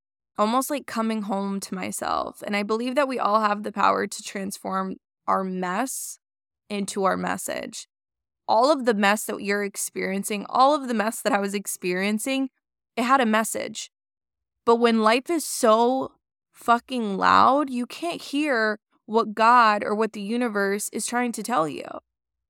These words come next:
And so I had to get really quiet so that in the midst of the mess, I could find the message. And I think it starts with embracing vulnerability and having the courage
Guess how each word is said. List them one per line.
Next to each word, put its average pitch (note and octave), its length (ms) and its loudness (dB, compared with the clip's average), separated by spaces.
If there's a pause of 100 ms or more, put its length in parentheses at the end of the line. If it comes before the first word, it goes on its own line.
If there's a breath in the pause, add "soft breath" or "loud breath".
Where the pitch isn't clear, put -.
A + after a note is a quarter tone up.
(260)
And A3+ 140 0
so B3 240 2
I B3 120 2
had C#4 160 0
to D#4+ 60 -4
get D4 160 -4
really C#4+ 240 -2
quiet B3 540 2
so A3+ 160 -4
that G#3+ 240 2 (460)
in A#3 100 -2
the A#3 80 2
midst A#3 320 0
of A#3 140 -6
the A#3 80 0
mess, G#3 420 0
I A#3 120 -2
could A3 200 -8
find G#3+ 380 0
the G3+ 60 -2
message. F#3+ 680 -4 (320)
And A3 120 0
I A3+ 80 2
think C4+ 200 -4
it B3 140 -6
starts B3 320 -2
with A#3+ 180 -2 (300)
embracing G#3 720 0
vulnerability G#3 800 -2
and G#3 120 -6
having A#3+ 480 2
the A3+ 80 -2
courage G#3 640 -2